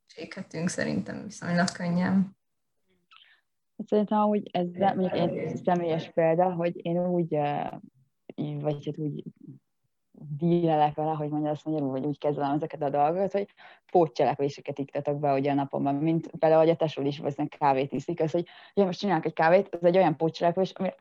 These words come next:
Speaker 2: abszolút nincs szükséged. Jó, mondjuk, érted, egy kávéra, de hogy tíz percenként vagy óránként csinálsz egyet. Szóval, öm, ez is egy ilyen, nem tudom,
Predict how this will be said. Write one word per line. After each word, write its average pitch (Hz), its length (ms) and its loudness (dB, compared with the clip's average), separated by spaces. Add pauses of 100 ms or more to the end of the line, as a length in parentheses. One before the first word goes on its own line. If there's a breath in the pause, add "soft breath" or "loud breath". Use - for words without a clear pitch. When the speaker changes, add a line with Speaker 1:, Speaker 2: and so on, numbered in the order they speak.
Speaker 2:
abszolút - 380 -6
nincs 156 220 0
szükséged. 156 540 -2
Jó, 170 120 4
mondjuk, 151 320 0
érted, - 340 -6
egy 160 160 2
kávéra, 165 360 6
de 165 80 2
hogy 156 120 0 (140)
tíz 160 200 -2
percenként 156 440 -2
vagy 147 120 0
óránként 147 540 -2
csinálsz 160 380 -2
egyet. 180 340 4 (1080 loud breath)
Szóval, 185 640 8
öm, 175 560 8
ez 208 140 6
is 180 100 2
egy 170 120 2
ilyen, 175 180 4
nem 170 300 0
tudom, 160 260 0